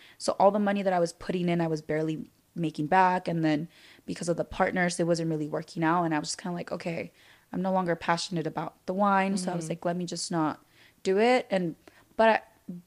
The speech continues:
Speaker 1: because we only have one life, I'm like, "I wanna try whatever I, I, I, like, put my mind to. And if it doesn't work out, then it's fine. It's not the end of the world."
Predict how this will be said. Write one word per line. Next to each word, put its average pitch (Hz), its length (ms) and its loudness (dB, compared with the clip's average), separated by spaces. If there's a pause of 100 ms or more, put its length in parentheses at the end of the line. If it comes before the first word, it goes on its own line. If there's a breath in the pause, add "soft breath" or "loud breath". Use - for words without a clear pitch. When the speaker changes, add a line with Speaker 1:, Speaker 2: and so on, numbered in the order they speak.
(540)
Speaker 1:
because 233 520 0
we 202 160 0
only 190 200 2
have 180 200 -2
one 175 160 2
life, 165 200 -2
I'm 180 80 -4
like, 170 160 -8
"I 180 60 -4
wanna 254 200 0
try 196 360 -2
whatever 160 600 0
I, - 140 -6 (160)
I, 160 260 -2 (140)
I, 160 180 2
like, - 180 -8 (180)
put - 140 -4
my 165 140 -2
mind 160 340 0
to. 240 200 0
And 190 180 -2
if - 140 -8
it 196 100 -6
doesn't 220 200 -4
work 214 180 -6
out, - 160 -8
then 180 100 -4
it's 175 120 -10
fine. 180 180 -6
It's 175 120 -10
not 175 140 -8
the - 60 -8
end 170 140 -4
of 160 80 -2
the 151 80 -4
world." 156 280 0